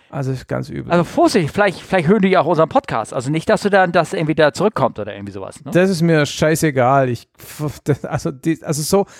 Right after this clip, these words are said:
Speaker 1: so, so kannst du dich einfach nicht verhalten. Ich meine, ja, es ist eine Laberfrequenz, ja,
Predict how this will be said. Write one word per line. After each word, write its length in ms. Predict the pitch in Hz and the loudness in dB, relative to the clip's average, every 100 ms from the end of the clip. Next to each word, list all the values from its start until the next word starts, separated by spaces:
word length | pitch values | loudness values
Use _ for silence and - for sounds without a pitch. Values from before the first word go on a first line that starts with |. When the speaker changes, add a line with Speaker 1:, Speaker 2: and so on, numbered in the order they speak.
| - | -18
Speaker 1:
so, 300 | - - 214 - | -2 0 0 -2
so 240 | - 196 | -2 -2
kannst 320 | - 196 208 | 0 -2 0
du 60 | 185 | -2
dich 100 | 165 | 0
einfach 220 | 165 160 | 2 2
nicht 160 | 165 - | 2 0
verhalten. 380 | 131 143 143 | 0 0 -2
Ich 100 | 117 | -4
meine, 180 | 139 165 | 0 2
ja, 220 | 156 156 240 | 4 4 4
es 80 | |
ist 120 | 220 185 | 2 0
eine 100 | 151 | 2
Laberfrequenz, 1040 | 151 226 170 - 127 120 113 208 - - - | 4 2 0 -2 -4 0 -2 -2 -6 -12 -4
ja, 220 | 131 | -2